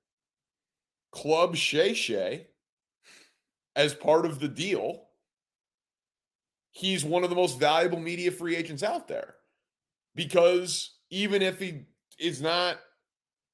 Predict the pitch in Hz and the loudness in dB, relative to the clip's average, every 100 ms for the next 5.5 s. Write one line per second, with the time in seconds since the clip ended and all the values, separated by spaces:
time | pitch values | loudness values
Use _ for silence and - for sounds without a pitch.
0 | _ _ _ _ - 156 151 160 170 185 | _ _ _ _ -2 0 4 4 4 -2
1 | - - 226 226 175 214 220 _ _ _ | -2 -6 -2 -2 -2 -8 -14 _ _ _
2 | _ _ _ _ _ _ _ - 175 214 | _ _ _ _ _ _ _ 2 4 4
3 | 214 202 170 151 151 160 175 185 - 185 | 2 0 -2 -6 0 4 4 2 -4 -6
4 | 160 165 165 165 156 233 190 131 - 110 | -4 -4 -2 -2 0 0 -2 -2 -2 0
5 | 113 139 156 151 | 0 -2 -6 -8